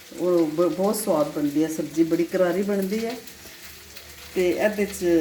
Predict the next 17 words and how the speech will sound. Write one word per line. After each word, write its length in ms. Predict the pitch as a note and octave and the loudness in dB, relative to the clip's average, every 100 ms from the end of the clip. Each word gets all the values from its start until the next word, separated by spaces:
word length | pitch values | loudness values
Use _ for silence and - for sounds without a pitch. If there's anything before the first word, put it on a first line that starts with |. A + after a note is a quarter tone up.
| D3+ D3 | 4 2
ਜ਼ਿਆਦਾ 280 | G#3+ C#3+ E3 | 2 2 0
ਕੋਈ 180 | E3+ F#3 | -2 -4
ਚੀਜ਼ 300 | - E3+ E3+ | 2 2 4
ਦੀ 100 | E3 | 4
ਲੋੜ 280 | D#3+ E3 F#3 | 6 6 4
ਨਹੀਂ 160 | A3+ | 0
ਹੁੰਦੀ। 240 | G3+ E3+ F3 | 0 2 4
ਮੈਂ 300 | E3+ D#3+ D#3+ | 6 4 4
ਤਾਂ, 400 | E3+ E3 E3 D#3+ - | 2 0 0 -2 -6
ਅਮ, 380 | E3+ E3 D3+ D3+ - - - - - - | -4 -4 -4 -8 -12 -18 -20 -20 -20 -4
ਪਿਆਜ਼, 680 | G3+ F3 E3+ F#3 G#3 A3 A3 - - - | 2 4 4 2 -2 -4 -4 -6 -12 -4
ਆਲੂ 480 | F3 E3+ F#3 A#3 B3 - - - - - - - | 2 2 2 -2 -4 -8 -16 -16 -16 -16 -14 -6
ਤੇ 580 | G3 F#3 F#3 F3 E3 E3 D#3+ | 0 2 4 4 4 4 2
ਇਸ 180 | F#3+ G3+ - G3+ F3 F3+ - F#3+ | 2 2 2 2 2 2 0 -2
ਮੋਂਗਰੇ 500 | G3+ G3+ G#3+ A#3+ D4 | 2 2 4 4 2
ਧੋ 320 | - G3 G3 | 2 2 2
ਕੇ 360 | A#3+ D4 D#4 | 0 0 0